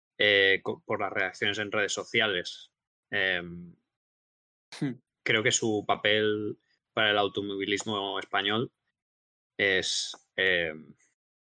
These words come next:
Speaker 1: vamos, tenemos mucho que, que agradecerle, sin lugar a dudas, pero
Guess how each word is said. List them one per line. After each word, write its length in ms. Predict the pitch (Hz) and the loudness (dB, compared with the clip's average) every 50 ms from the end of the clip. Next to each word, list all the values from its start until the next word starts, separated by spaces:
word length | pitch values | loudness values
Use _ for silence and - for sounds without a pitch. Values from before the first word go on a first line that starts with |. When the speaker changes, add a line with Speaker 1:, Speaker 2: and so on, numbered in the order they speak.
| _ _ _ _ _ _ _ _ _ _ _ - | _ _ _ _ _ _ _ _ _ _ _ -2
Speaker 1:
vamos, 320 | 107 104 92 85 - - | -2 -2 -2 -4 -8 -4
tenemos 280 | - 120 117 123 127 113 | -2 0 2 2 2 0
mucho 200 | 113 107 - 107 | -2 -2 -2 -2
que, 200 | - 92 90 - - - - - | 0 0 0 -2 -4 -8 -8 -6
que 280 | - 98 92 90 90 | -4 -2 -2 -2 -2
agradecerle, 680 | 87 90 85 87 85 82 - - 101 - 107 131 175 - _ _ _ _ _ | -4 -6 -6 -6 -8 -8 -6 -4 -2 0 0 0 0 -2 _ _ _ _ _
sin 180 | - - 104 104 | -14 -12 -10 -6
lugar 220 | 98 92 98 98 | -4 -2 0 0
a 60 | 95 | 0
dudas, 440 | 92 95 101 113 147 175 - - _ _ _ _ _ _ _ _ _ _ _ | 0 0 2 0 0 0 -2 -8 _ _ _ _ _ _ _ _ _ _ _
pero 540 | - 123 113 113 110 110 107 104 101 101 101 | 2 4 4 6 6 6 8 6 6 4 2